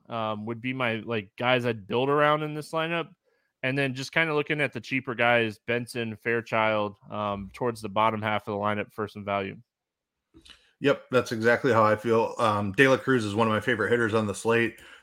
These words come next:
Speaker 2: The price is now catching up to this guy's talent level, um, but just an awesome power and speed combination. Stole another base Monday night. Um, so he's been, like, homering or extra base hit or, or a stolen base in, like, every single game he's played.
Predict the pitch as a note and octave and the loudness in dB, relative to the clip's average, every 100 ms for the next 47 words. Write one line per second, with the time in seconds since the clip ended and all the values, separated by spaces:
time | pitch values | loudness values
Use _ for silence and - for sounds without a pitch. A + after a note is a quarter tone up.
0 | - A2 _ - B2+ C3 - A#2 - - | -6 -6 _ 0 2 2 0 -4 -6 -14
1 | - - C3+ C3 C3+ - D3 C#3 B2+ B2 | -20 -10 0 4 4 4 0 0 0 0
2 | C#3 - C3+ C3+ - B2+ B2 C#3 B2+ B2 | 0 -2 -4 -4 2 2 2 2 2 2
3 | A2 A#2+ A2+ A2 - F2 G2+ F#2+ G2 G#2 | 0 0 0 -2 -6 -6 -4 -4 -2 -2
4 | - A#2 - A2+ A#2 A#2 - A2+ A#2+ A#2 | -2 -6 -6 -6 -2 0 0 -2 2 4
5 | A2 G#2+ - A#2 G#2 G#2+ G#2+ G#2+ G#2 - | 2 0 -4 -6 -4 -4 -2 -4 -4 -6
6 | G2+ - - - - D3+ C3+ A#2+ B2 B2 | -8 -10 -20 -20 2 4 6 6 4 4
7 | A2+ A2+ - A#2 A2+ G#2+ G#2+ G#2+ G#2 - | 4 0 2 0 2 0 0 -2 -4 -10
8 | _ _ _ G2 G2+ G2 F#2+ G2+ G#2+ C#3+ | _ _ _ -6 -4 -4 -6 -8 -6 -4
9 | C3 E3 C3+ A2+ - C3 B2 A#2 A2+ G#2 | 2 4 4 0 0 0 2 2 0 0
10 | G2 F#2+ - _ _ _ _ _ - - | -2 -6 -12 _ _ _ _ _ -6 -2
11 | D3 C3+ A#2 - B2 G#2+ G2+ A#2+ - B2 | 0 2 0 2 2 0 -4 -10 -4 0
12 | A#2+ - A#2 A2+ G2+ G#2+ G2+ G#2 G#2 A#2 | 0 0 0 0 0 0 -2 -6 -6 -2
13 | B2 B2+ - G#2 G2+ G#2 G2+ F#2+ - A#2 | -2 -2 -6 -8 -4 -4 -4 -6 -4 0
14 | A2 G#2+ | 0 0